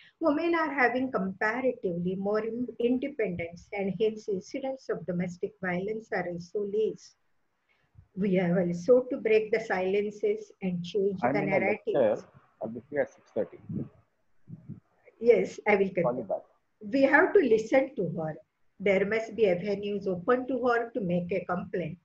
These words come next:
Speaker 1: and seek assistance. We have to create a strong support system of, for her.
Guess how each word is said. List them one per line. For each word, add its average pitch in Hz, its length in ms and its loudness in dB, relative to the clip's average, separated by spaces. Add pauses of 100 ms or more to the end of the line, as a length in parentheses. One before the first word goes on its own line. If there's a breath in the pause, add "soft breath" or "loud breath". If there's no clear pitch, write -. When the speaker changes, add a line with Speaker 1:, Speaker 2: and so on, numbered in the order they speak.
(420)
Speaker 1:
and 220 200 -2
seek 262 320 -10
assistance. 254 840 -6 (840 soft breath)
We 208 180 2
have 180 340 0
to 196 160 -4
create 208 340 2
a 220 140 2
strong 202 400 0
support - 440 -4
system 254 600 -6
of, 233 160 -4 (100)
for 240 360 2
her. 240 260 -2